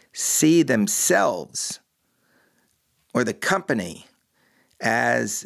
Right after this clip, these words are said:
the hero of their company's story. And it just cannot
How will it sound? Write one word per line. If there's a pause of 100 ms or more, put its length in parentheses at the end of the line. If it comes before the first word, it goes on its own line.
the
hero
of
their
company's
story. (720)
And
it
just (300)
cannot